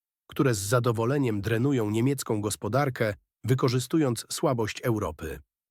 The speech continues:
Mówimy tu o jawnym osłabianiu jednego z głównych motorów Europy, o systematycznym demontażu potęgi w białych rękawiczkach, pod pretekstem wzniosłych,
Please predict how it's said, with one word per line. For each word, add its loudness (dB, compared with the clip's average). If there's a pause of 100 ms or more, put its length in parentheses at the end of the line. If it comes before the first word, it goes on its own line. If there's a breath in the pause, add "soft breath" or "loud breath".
(120)
Mówimy 4
tu -2
o 2
jawnym 2
osłabianiu 0
jednego -2
z -4
głównych 0
motorów -2
Europy, 0 (380)
o 0
systematycznym -2
demontażu 0
potęgi -4
w -8
białych 0
rękawiczkach, -6 (380)
pod -4
pretekstem -2
wzniosłych, 0